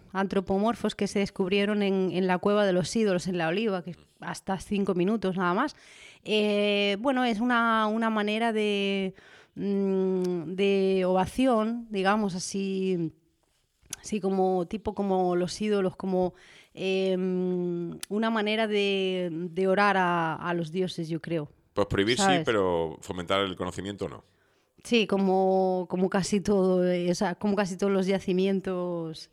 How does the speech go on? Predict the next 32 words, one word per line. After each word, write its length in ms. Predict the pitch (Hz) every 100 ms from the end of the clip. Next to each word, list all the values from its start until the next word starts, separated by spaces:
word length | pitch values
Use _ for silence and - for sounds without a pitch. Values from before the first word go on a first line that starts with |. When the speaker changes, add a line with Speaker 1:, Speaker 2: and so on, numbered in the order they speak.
| _ - - _
Speaker 1:
en 160 | 185 190
Canarias, 540 | 196 190 196 185 180
¿sabe? 200 | 214 196 175
Tenemos 600 | 180 196 196 202 196 -
también 640 | 190 196 202 196 190 190
en, 720 | 185 180 180 175 175 170 151 -
en 220 | 190 185
ruta, 540 | 214 233 185 175 160 _ _ _ _ _
saliendo 680 | - - 208 202 214 220 214
de, 600 | 208 208 202 202 196 190
mm, 920 | 190 190 185 180 175 170 160 - - -
saliendo 380 | 202 196 233 226
de 120 | 214
Caleta 380 | 214 208 208 196
de, 560 | 202 196 196 190 190
de 100 | 190
Fuste 540 | 180 202 196 - 160 156 _ - - -
y 180 | 190 196
antes 320 | 202 220 196
de, 840 | 214 208 202 202 196 196 196 190 185
de 140 | 196
llegar 340 | 190 190 190
a, 400 | 175 170 165 -
a 60 | 165
Gran 240 | 180 196 190
Tarajal, 600 | 202 - 208 202 240 - -
donde 240 | 185 180
está 180 | - 196
el 80 | 202
Mal 220 | 208 208
País 220 | 196 190
Grande, 460 | 202 208 196 208